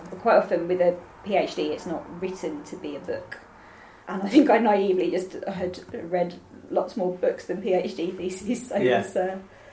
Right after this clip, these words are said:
Speaker 1: so wrote my thesis like a book because that was
Speaker 2: Yeah.
Speaker 1: the model that was in my head.
Speaker 2: Yeah.
Speaker 1: Um, uh,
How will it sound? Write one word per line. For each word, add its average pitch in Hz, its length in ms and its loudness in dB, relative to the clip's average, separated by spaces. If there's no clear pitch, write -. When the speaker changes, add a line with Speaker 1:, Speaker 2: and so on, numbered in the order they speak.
Speaker 1:
so 180 400 0
wrote 185 240 0
my 185 220 -2
thesis 185 480 -4
like 185 240 -6
a 202 40 -12
book 185 320 -2
because 185 260 -8
that - 100 0
was - 120 4
Speaker 2:
Yeah. - 40 -2
Speaker 1:
the 196 60 -4
model 180 220 -2
that 156 120 -4
was 180 80 -6
in 175 100 -2
my 175 100 -8
head. 196 200 -6
Speaker 2:
Yeah. 160 240 4
Speaker 1:
Um, 190 300 -4
uh, - 60 -4